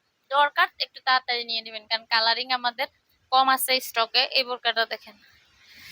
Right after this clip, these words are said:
কলিজা কালার, একদম প্লেন বোরকা। এটা হচ্ছে কলিজা কালার। যারা মালয়েশিয়ান হিজাব নিতে চান অবশ্যই লাইভটা দেখবেন। মালয়েশিয়ান হিজাব, অরিজিনাল মালয়েশিয়ান চলে আসছে আমাদের, একদম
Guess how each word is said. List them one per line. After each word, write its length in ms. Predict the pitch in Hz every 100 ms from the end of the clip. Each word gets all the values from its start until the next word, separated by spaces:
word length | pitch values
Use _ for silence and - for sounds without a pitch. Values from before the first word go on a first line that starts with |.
| - - - - - - -
কলিজা 400 | 294 302 285 311
কালার, 340 | 311 269 208 - - - - - -
একদম 360 | 302 311 349 311
প্লেন 340 | 320 302 311
বোরকা। 280 | 285 247 - - _ _ _ _ _ _ _
এটা 200 | 254 254
হচ্ছে 460 | 294 311 - - 330
কলিজা 460 | 320 302 311 294 320
কালার। 260 | 320 277
যারা 200 | 277 302
মালয়েশিয়ান 680 | 311 311 339 370 - 381 370
হিজাব 380 | 392 - 339 330 _ _ _ _ _ _ _ 285
নিতে 260 | 311 - 339 -
চান 280 | 339 339 370 - 311
অবশ্যই 640 | 311 330 330 - - 381 392
লাইভটা 340 | 339 302 - 285 262
দেখবেন। 300 | 240 - 233 269
মালয়েশিয়ান 640 | 285 320 330 359 339 349 359
হিজাব, 280 | 320 349 349 302
অরিজিনাল 440 | 277 294 311 320 339
মালয়েশিয়ান 440 | 277 269 - 285 294
চলে 160 | 302 294 262
আসছে 180 | - 269
আমাদের, 280 | 240 226 190 - _ -
একদম 240 | 262 269